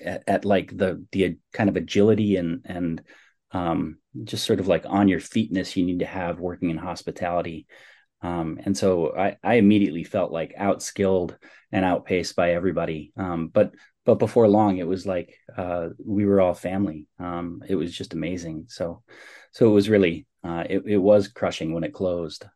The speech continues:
Um, and it was the kind of thing that I tried to hang on to for a little while by, um, seeking another restaurant that, uh, you know, we, we all momentarily worked at. Um, uh, oh gosh, what was it called? Um, it was where the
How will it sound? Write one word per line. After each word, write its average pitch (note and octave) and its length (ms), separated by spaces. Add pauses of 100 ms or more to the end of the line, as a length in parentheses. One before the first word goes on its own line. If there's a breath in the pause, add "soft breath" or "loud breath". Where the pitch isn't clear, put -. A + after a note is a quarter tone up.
(120)
Um, E2+ 400 (600 soft breath)
and A#2+ 80
it C3+ 40
was B2+ 100
the B2+ 60
kind A#2 180
of G#2+ 60
thing A2 200
that G2 120 (120)
I A2+ 60
tried B2 240
to A2 80
hang A2 200
on A2 200
to A2 180
for A2 180
a G#2+ 80
little G#2 220
while F#2 280
by, F2+ 280 (540 soft breath)
um, E2+ 340 (120)
seeking G2+ 420
another F#2 320
restaurant F2+ 640
that, E2+ 140 (180)
uh, E2+ 360 (260)
you - 140
know, D#2 100
we, F#2 340
we F#2+ 140
all F2+ 160
momentarily F2+ 640
worked F2 300
at. F2 260 (500 soft breath)
Um, E2 420 (320)
uh, E2 380 (640)
oh F#2 100
gosh, E2 360
what G2+ 80
was G2+ 120
it F2 100
called? G2 300 (460 soft breath)
Um, F2 320
it G2+ 60
was F#2 200
where F2+ 160
the E2 300